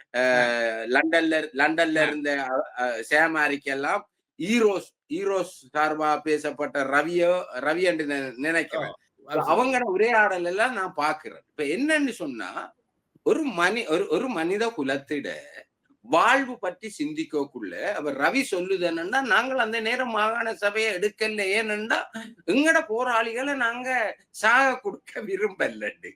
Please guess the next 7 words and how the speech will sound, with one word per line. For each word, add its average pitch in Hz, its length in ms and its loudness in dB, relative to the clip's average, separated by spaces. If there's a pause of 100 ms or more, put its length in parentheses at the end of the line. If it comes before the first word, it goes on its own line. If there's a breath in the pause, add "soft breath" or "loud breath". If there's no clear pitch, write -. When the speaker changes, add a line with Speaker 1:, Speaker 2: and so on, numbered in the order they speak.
(320 soft breath)
Speaker 1:
அப்ப - 180 2
எனக்கு 247 340 2
என்னன்னா, 262 720 2
நாற்பதனாயிரம் 311 880 2
மக்கள் 226 400 -2
சாக 233 600 0
போ-, 233 220 0